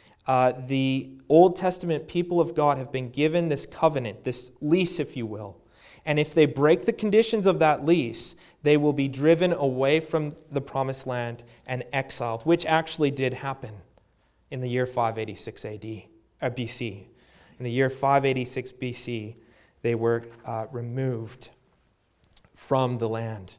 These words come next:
And we see elsewhere that God's people have been removed, uh, removed because of disobedience. In Genesis three, again, you remember that God's Adam and Eve, uh, were kicked out of the garden because of their disobedience.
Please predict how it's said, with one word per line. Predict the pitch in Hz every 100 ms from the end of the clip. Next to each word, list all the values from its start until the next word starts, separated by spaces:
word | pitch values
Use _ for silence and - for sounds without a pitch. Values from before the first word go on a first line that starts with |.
| _ _ _ - -
And | 143
we |
see | 143 165 151
elsewhere | 151 170 - 143 123
that | 123 123 151
God's | 139 131 131
people | - 139 131 123
have | 120
been | 127 123 127 - _
removed, | 135 127 127 139 135 120 - -
uh, | 131 127 120 113 - _ _ -
removed | 135 127 135 139 127 -
because | 127 131
of | 120
disobedience. | 120 123 123 113 120 113 104 - - -
In | 135 131
Genesis | 123 123 - 131
three, | - 151 139
again, | 117 143 120 107 - - _
you | 127
remember | 127 123 135 131
that | 120 120
God's | 131 127 127 -
Adam | 127 131 135
and | 135
Eve, | 135 151 151 101 - - _ _ _
uh, | 127 127
were | 123 127
kicked | - 151 147 147
out | 139
of | 123
the | 127
garden | 127 147 143 113
because | 113 127 117
of | 107
their | 117
disobedience. | 113 113 113 107 110 107 104 101 -